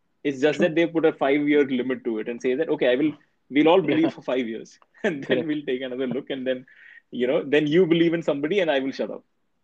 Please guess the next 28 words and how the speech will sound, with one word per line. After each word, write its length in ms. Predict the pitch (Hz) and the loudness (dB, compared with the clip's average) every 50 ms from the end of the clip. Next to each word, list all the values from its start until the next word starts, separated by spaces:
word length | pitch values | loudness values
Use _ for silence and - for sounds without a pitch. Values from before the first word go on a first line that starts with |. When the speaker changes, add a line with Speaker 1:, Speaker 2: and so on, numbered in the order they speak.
| _ _ _ _ _ _ _ _ - | _ _ _ _ _ _ _ _ -12
Speaker 1:
So 200 | - 262 233 220 233 | -8 -6 -2 2 2
Speaker 2:
Yeah, 80 | 285 | 2
I 80 | 247 226 | 4 2
think 220 | 240 302 269 - - _ _ _ - | 2 0 -2 -6 -10 _ _ _ -10
I, 140 | 165 160 143 - 170 165 _ _ _ 143 | -8 -8 -8 -8 -10 -16 _ _ _ -16
uh, 60 | 127 110 - | -16 -14 -8
yeah, 400 | 131 135 135 123 107 98 95 92 73 - 101 | -2 0 0 2 0 0 -4 -8 -12 -10 -8
and, 520 | 131 135 131 131 131 123 123 120 117 107 - - - | -6 -6 -4 -4 -6 -6 -6 -6 -6 -8 -10 -10 -8
uh, 120 | 117 113 | -8 -6
the, 520 | 110 123 120 117 117 117 117 117 113 110 110 | -4 -2 -2 0 0 0 0 0 -2 -2 -4
uh, 420 | 107 104 92 - - 80 101 110 | -6 -8 -10 -12 -12 -12 -12 -10
the, 340 | 107 113 120 113 113 110 107 107 | -6 -4 -4 -4 -4 -4 -4 -6
the 100 | 123 120 | -6 -2
funny 280 | - 160 147 180 190 | 0 0 2 2 2
thing 200 | 180 170 165 156 | 0 0 0 0
is 160 | 156 151 143 139 | 0 -2 0 0
that, 320 | 131 120 117 113 107 107 - _ - | 0 0 0 -2 -4 -8 -12 _ -16
uh, 240 | 85 76 71 71 62 - - 76 69 _ _ _ _ _ _ _ _ _ _ | -16 -16 -16 -18 -18 -20 -20 -20 _ _ _ _ _ _ _ _ _ _ _
I, 220 | 120 123 120 120 - - | -8 -6 -6 -6 -6 -6
I 100 | 123 113 | -8 -8
think, 200 | - 165 151 135 | -6 -6 -4 -4
uh, 220 | 123 120 113 - 107 104 | -4 -4 -4 -6 -8 -6
we 400 | 131 143 151 156 160 160 - - - - | -4 -4 -4 -4 -4 -6 -6 -8 -8 -4
ourselves 520 | 120 120 131 135 - - 160 151 151 - | -2 0 0 0 2 2 0 0 0 -4
question 400 | - - 131 113 - - 135 127 | -2 -2 -2 -2 -2 -4 -8 -6
our 160 | 120 120 117 107 | -6 -6 -6 -6
belief 300 | 110 104 110 120 117 - | -6 -6 -6 -6 -6 -8
system, 560 | - 107 - - - 113 107 104 104 104 | -10 -12 -12 -10 -10 -8 -8 -8 -10 -14